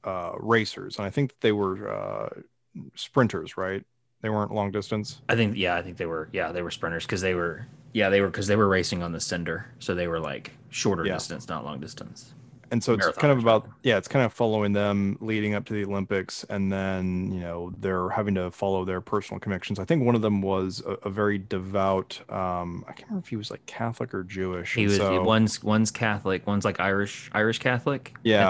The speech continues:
Speaker 2: And
Speaker 1: and I
Speaker 2: the other
Speaker 1: th-,
Speaker 2: one
Speaker 1: I
Speaker 2: is
Speaker 1: think,
Speaker 2: Jewish.
Speaker 1: and I think
Speaker 2: There's
Speaker 1: the issue was, was having to race on the Sabbath, and then that became, you know, contest, and then just, it, it, anyway, very beautiful movie.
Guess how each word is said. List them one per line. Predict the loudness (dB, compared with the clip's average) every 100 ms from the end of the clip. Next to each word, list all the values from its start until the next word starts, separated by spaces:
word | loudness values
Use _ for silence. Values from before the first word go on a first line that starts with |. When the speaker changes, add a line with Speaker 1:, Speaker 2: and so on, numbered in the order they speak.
| 6
Speaker 2:
And |
Speaker 1:
and | 4
I |
Speaker 2:
the | 2
other | 0 0
Speaker 1:
th-, |
Speaker 2:
one | 0
Speaker 1:
I | 4
Speaker 2:
is |
Speaker 1:
think, | 2 2
Speaker 2:
Jewish. | -2 -4 -8 -16 -20 -20 -20 -8 0
Speaker 1:
and |
I | 2
think |
Speaker 2:
There's | 4 6
Speaker 1:
the | 4
issue | 4 2
was, | 2 -2
was | -4 -4 0
having | 0 2 2
to |
race | 2 2 0 -2
on | -6
the |
Sabbath, | -4 0 0 0 -2 -4 -6
and | -4
then | -2
that | -2 -2 -6
became, | -6 -4 -4 -4 -6 -8 -12 _ _ -10
you | -8
know, | -8 -12 _ _ -6
contest, | -4 -4 -4 -6 -6
and | -6
then | -4
just, | -6 -8 -10
it, | -10 -8
it, | -10 _ 4
anyway, | 6 6 0 _ -8
very | 4 4
beautiful | 6 2 0
movie. | -6 -8 -10